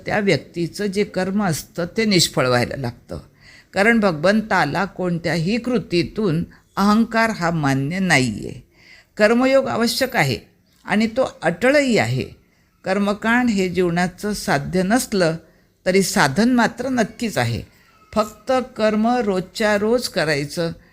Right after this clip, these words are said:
आणि ते कर्म, केलेलं कर्म भगवंताला अर्पण करून, करून टाकायचं, म्हणजे त्या दिवशीचा हिशोब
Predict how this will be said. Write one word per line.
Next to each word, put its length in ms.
आणि 280
ते 100
कर्म, 440
केलेलं 560
कर्म 480
भगवंताला 760
अर्पण 360
करून, 320
करून 280
टाकायचं, 640
म्हणजे 300
त्या 280
दिवशीचा 600
हिशोब 340